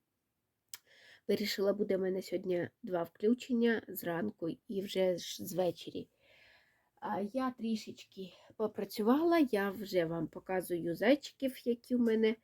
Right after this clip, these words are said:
А є три тіла, є вушка, вив'язати лишилося три голови і буде в мене три зайчика.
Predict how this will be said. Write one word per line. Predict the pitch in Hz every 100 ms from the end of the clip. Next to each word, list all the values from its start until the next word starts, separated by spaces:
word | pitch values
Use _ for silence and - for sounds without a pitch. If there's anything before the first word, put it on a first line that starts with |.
| _ _ - _ -
А | 196
є | 190 196 208
три | - 196 190 -
тіла, | 226 240 269 254 240
є | 185 175 165
вушка, | 208 233 254 - 247 247 - - _ -
вив'язати | 208 202 202 196 170 -
лишилося | 165 170 - 185 196 208 185
три | - 175 185 185
голови | 165 185 196 214 269 302
і | 190 165
буде | - 208 214
в | 190
мене | 196 196 196 -
три | - 196 196 -
зайчика. | 202 185 180 - - -